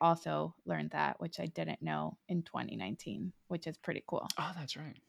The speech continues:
Speaker 2: You think with the whole space thing, I would have come up with that as the, uh,
Speaker 1: Yeah, I was
Speaker 2: thing that happened.
Speaker 1: shocked. I thought you were gonna come out with a space fact,
Speaker 2: <laughs>
Speaker 1: Dan.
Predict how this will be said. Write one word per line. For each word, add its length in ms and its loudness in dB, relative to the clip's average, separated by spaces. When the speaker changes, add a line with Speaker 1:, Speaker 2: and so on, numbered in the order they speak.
Speaker 2:
You 80 -2
think 180 2
with 120 2
the 80 4
whole 140 6
space 360 -2
thing, 180 0
I 80 2
would 140 0
have 120 -8
come 200 2
up 120 -2
with 140 -6
that 160 2
as 220 -6
the, 180 -6
uh, 140 -6
Speaker 1:
Yeah, 360 12
I 120 12
was 180 8
Speaker 2:
thing 120 4
that 40 12
happened. 460 10
Speaker 1:
shocked. 200 -12
I 140 6
thought 200 8
you 80 4
were 60 6
gonna 200 8
come 160 6
out 100 8
with 140 6
a 40 8
space 460 4
fact, 500 0
Speaker 2:
<laughs> 120 -2
Speaker 1:
Dan. 440 4